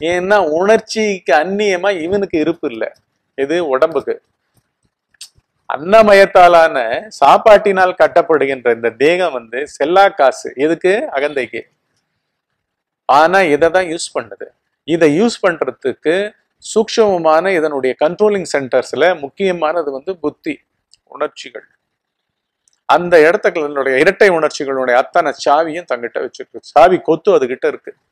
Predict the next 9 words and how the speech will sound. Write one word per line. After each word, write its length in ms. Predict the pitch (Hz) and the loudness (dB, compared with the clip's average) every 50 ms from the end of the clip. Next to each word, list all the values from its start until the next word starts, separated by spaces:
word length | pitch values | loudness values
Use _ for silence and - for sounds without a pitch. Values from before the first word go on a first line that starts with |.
| _ _ _ _ _ _ _ _ _ - | _ _ _ _ _ _ _ _ _ -6
நான் 360 | 117 113 123 143 165 180 190 180 | 0 4 4 6 6 6 6 4
என்னுடைய 380 | 160 160 160 156 147 147 143 135 123 | 2 0 0 2 2 2 2 0 0
குரூப்பினுடைய 640 | 147 170 175 175 175 147 131 123 117 117 117 117 127 156 170 180 - - _ _ _ _ _ _ _ _ - | 0 -2 -2 -2 -4 -6 -4 -4 -2 -2 -2 0 2 2 2 0 -2 -6 _ _ _ _ _ _ _ _ 0
அவைகள் 480 | 113 123 127 127 127 127 117 123 117 113 143 180 | 2 2 4 2 2 2 0 0 0 2 4 6
எழுந்து 260 | 202 214 208 190 175 | 6 6 6 4 4
விவகரிக்கணும்னா 920 | 147 156 160 202 202 190 185 170 160 - 160 147 135 131 127 139 165 180 190 - - _ _ _ _ _ - | 4 4 4 4 6 6 6 4 2 0 -2 -6 -6 -4 -2 0 0 0 0 -2 -6 _ _ _ _ _ -4
புத்தி 400 | 131 165 160 _ _ - - 214 202 | -2 -2 -2 _ _ -6 -4 -2 0
வந்து 260 | 170 143 135 131 170 185 | -2 -2 -4 -4 -8 -8
அங்க, 180 | 170 139 147 | -8 -8 -10